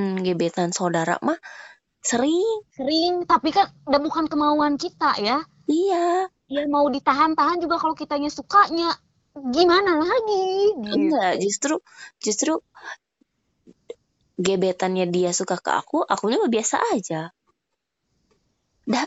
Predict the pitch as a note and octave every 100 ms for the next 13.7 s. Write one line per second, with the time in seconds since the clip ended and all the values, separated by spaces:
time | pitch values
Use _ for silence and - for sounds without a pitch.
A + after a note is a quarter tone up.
0 | - - - - G#3+ - - - - A3+
1 | C#4 D4+ C#4 B3 A3 G#3+ A#3+ D4+ - -
2 | G#3+ F#3 B3 C4+ A3+ G#3+ - - G3+ G3
3 | - - - - F3+ F3+ _ - F#3+ F#3+
4 | F#3+ F3+ E3+ - F#3+ F3+ F#3+ F#3 E3+ -
5 | - F#3 - B3 A#3+ - G#3 F#3+ G3 F3
6 | E3 - _ - E3+ E3 F3 F#3 F3+ E3+
7 | E3 F#3+ G3+ A#3 F#3 D#3+ E3 F3 F3 E3
8 | E3 D#3 D#3+ G#3 F#3+ F3+ F3 E3+ G#3 G#3
9 | G3+ E3+ F#3 F#3+ G3 A3+ G#3 G3+ G#3+ G#3
10 | - F3 A#3 - C4+ C4+ C4 B3+ A3+ A#3
11 | G#3+ G3+ A3 A3+ - - - - - -
12 | A3 G#3 G3+ F3+ G3 G3 G3 G3 G#3+ -
13 | - - - - F#3 F#3+